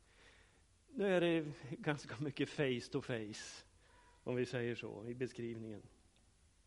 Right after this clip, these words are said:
Och så berättar Herren för Elia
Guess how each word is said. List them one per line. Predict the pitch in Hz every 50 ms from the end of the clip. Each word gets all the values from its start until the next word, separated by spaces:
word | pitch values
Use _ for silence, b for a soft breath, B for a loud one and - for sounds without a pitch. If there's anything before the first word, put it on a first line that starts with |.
| _ _ - - - - - _ _ - - _ - - - - _ - - - B B B B B B B B B B B B B B B B - _ - - - - - - _ _ - - - - - _ -
Och | 175 170
så | - 208
berättar | 196 180 214 202 202 180 180 - - - - 185 165 165 160 156 139 B B B B B B B B - - - _ _ _ - - - - - - -
Herren | 160 151 165 160 147 131 139 143
för | 135 - 156 147 143 143
Elia | 139 - 147 151 151 156 165 165 147 113 110 120 117 117 113